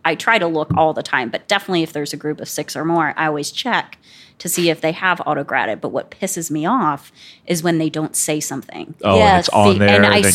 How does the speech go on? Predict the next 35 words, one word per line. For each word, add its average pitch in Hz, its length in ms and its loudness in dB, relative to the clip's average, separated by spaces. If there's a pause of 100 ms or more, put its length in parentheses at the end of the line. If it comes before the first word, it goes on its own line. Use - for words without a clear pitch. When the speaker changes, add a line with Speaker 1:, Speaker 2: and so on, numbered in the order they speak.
Speaker 1:
swear 277 220 6
Speaker 2:
end - 100 -2
up 196 60 2
Speaker 1:
every 220 180 4
Speaker 2:
doubling? 226 80 4
Speaker 1:
time 247 460 2
I'm 175 200 2
with 180 160 2
a 180 40 -4
big 175 200 -2
group 202 320 0
and 165 140 2
they 160 60 2
split 170 280 -2
out 170 160 0
the 160 80 -8
check, 175 360 -2
half - 280 -4
the - 80 -4
gro-, 165 260 0 (140)
group 175 240 0
doesn't 165 280 0
realize 165 640 0
it 156 240 -6 (100)
and 175 140 0
then 170 100 2
Speaker 2:
Yep. 151 60 -4
Speaker 1:
tips - 240 -4
on 160 140 0
top. 170 360 0
That 175 140 2
makes 190 220 -2
me 170 100 2
really 165 520 2
mad 113 460 -2